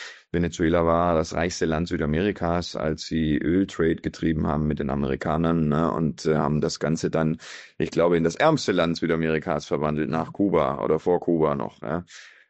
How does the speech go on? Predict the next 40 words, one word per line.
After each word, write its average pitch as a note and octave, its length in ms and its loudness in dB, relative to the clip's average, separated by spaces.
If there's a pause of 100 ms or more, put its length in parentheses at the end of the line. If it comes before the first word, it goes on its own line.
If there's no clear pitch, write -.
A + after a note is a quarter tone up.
Ähm, F#2+ 720 2 (280)
äh, F2 540 0
äh, E2 80 -2
was F2+ 180 -4
man F2+ 160 0
jetzt E2+ 140 0
sagen F#2+ 260 0
kann A2 160 0
auf F#2 120 0
der F2 100 -4
Straße, A#2+ 840 0
ja, D#2+ 180 0
hier G2+ 200 2
in F#2+ 60 0
Margarita E2+ 540 0
zumindest, G#2+ 580 -2
die G2+ 60 2
Leute, F2 440 0
die, F#2 400 0
äh, E2 680 2
sind G2 200 0
noch G2+ 140 -2
so - 120 -2
ein G2+ 100 0
bisschen G#2+ 460 0
hinter G#2+ 260 0
vorgehaltener G2+ 640 0
Hand F2+ 220 -2
unterwegs, A#1+ 540 -4
ne? F2 120 -2
Da G#2+ 100 0
traut G#2 300 -2
man G#2 160 0
sich G2+ 200 -2
jetzt G#2+ 200 -2
noch F2+ 140 -2
nicht A#2 240 -2
irgendwie A2 340 2
großartig, F#2+ 760 0
ja, G2 200 0